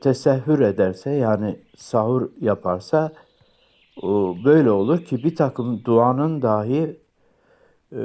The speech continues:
müstecap olduğu vakitlerdir. Duada bulunarak duasına icap ve istif-, kalkıp zikir ve istiğfar ederse, e, böylece faydaları olur. Yani hem yemek yemeye kalkmış olur,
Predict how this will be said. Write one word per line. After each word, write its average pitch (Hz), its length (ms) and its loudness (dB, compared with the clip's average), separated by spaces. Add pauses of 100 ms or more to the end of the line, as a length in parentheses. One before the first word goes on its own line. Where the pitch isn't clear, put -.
(220)
müstecap 131 600 0
olduğu 104 320 2
vakitlerdir. 101 840 -2
Duada 123 460 2
bulunarak 123 720 -2
duasına 123 680 0 (840)
icap 123 440 0 (600)
ve 113 140 2
istif-, 117 480 -6 (200)
kalkıp 127 500 0
zikir 131 400 -2
ve 101 140 4
istiğfar 127 540 -2
ederse, 110 680 -2 (680)
e, 110 280 -4
böylece 135 420 4
faydaları 117 640 0
olur. 87 200 -6
Yani 110 260 -4
hem 143 240 -2
yemek 135 400 0
yemeye 104 280 -4
kalkmış - 420 -6
olur, 139 260 0